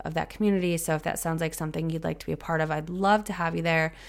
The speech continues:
Uh, head on, the link is in the, the show notes, and just be sure you answer those questions before you come in. I cannot accept you into the group without knowing,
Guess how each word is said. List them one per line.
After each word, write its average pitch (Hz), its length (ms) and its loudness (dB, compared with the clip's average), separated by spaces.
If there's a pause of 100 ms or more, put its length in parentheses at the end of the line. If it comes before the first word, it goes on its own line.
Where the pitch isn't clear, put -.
(340)
Uh, 160 240 6
head 180 180 2
on, 170 260 4
the 165 220 4
link 170 220 4
is 160 120 -2
in 160 120 2
the, 156 300 0
the 160 100 -2
show 220 180 6
notes, 240 320 6
and 165 220 0
just 185 120 -4
be 240 120 2
sure 262 160 4
you 247 140 6
answer 226 260 2
those 208 160 0
questions 175 500 0
before 170 240 -2
you 165 80 2
come 170 220 -4
in. 165 320 4
I 165 80 -4
cannot - 440 -2
accept - 300 -6
you 170 80 -4
into 165 160 -6
the 165 80 -2
group 160 300 -4
without 160 260 -4
knowing, 165 420 2